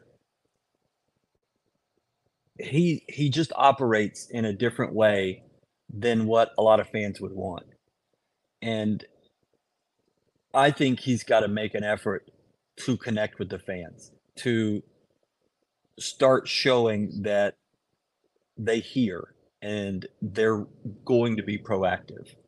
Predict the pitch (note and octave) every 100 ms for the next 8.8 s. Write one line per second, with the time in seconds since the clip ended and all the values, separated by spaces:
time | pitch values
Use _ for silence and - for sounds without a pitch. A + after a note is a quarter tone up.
0 | _ _ _ _ _ _ _ A2 G#2 G2
1 | F#2 - _ _ _ _ _ _ _ _
2 | _ _ - C3+ D3+ G3+ C#3+ A#2 C3 G#2
3 | F#2 G2 F2+ F#2 - - - _ _ -
4 | - C3 B2 C3 B2 C3 G#2 A2 G#2+ G2
5 | G#2+ - G2 F#2 - - _ _ _ -
6 | G#2 - B2+ B2 B2+ - _ _ _ _
7 | - - - _ _ _ _ _ C3+ C#3+
8 | D#3+ D#3+ C3+ C#3 C#3+ - B2 A#2